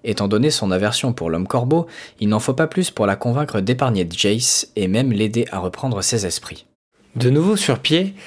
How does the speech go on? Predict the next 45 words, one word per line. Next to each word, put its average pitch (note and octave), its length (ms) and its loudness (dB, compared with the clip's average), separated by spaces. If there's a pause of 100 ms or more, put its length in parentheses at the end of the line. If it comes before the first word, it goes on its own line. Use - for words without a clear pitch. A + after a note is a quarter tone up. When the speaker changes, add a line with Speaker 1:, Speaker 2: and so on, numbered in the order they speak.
(160)
Speaker 2:
le A2+ 80 4
mage D#3+ 260 2
comprend C#3+ 280 0
que A2 120 0
Liliana C3+ 480 4
n'est B2 140 2
pas C3 120 2
responsable C3+ 540 0
de A2+ 120 2
ce - 120 -2
qu'il G#2 160 -2
se - 160 -6
passe B2+ 280 0
sur F#2 220 -2
Innistrad G#2+ 720 0
et A#2+ 80 0
reprend C3+ 380 2
la A2 120 2
route D3 220 2
vers B2 160 2
Sraven. F#2 460 -6 (220)
Il A#2+ 120 4
doit D#3 160 4
y D#3+ 140 4
affronter C#3 340 2
cette B2 200 0
fois E3 180 2
une A2+ 260 2
véritable B2+ 560 2
coupable, C3 560 0
l'archange A#2+ 560 0
Avacyn, C3 680 0
devenue C3 420 2
folle C3 500 0
et D#3 80 2
se D3 160 0
mettant G#2+ 360 0
à A2 80 -2
tuer D3 220 0
les G#2+ 220 2
humains C3 220 2
qu'elle A#2 160 2
était G2+ 180 0
censée A#2+ 360 -2
protéger. A2 520 -4